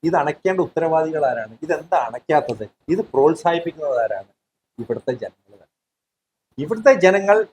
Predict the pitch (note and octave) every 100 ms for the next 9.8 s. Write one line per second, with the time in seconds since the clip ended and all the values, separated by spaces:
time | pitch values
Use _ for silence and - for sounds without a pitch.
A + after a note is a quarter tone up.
0 | - F3 G3+ - G#3+ A3+ F3 F3 G#3 D#3
1 | A#2+ F3+ - _ _ - A3 F#3+ F3+ A#3
2 | A3+ G3+ F3 D3+ C3+ A#2 D3+ G3 _ C#3
3 | D#3 E3+ E3 E3+ F3 C#3 C3+ C#3 B2 D#3+
4 | G3+ F#3 G#3+ A#3+ G3+ - - E3+ G3+ -
5 | _ _ D#3 D#3 E3 D#3 C3 - F3+ G3
6 | - _ _ B2+ C#3 C3+ C3+ C3 C#3 C#3
7 | C#3 C3+ A#2+ D3+ C#3+ C3+ - - B2 A#2+
8 | - D3+ B2+ B2+ B2 B2 D#3 C3+ C3+ C#3
9 | C#3 C#3 D#3 E3+ F3 F#3+ B2+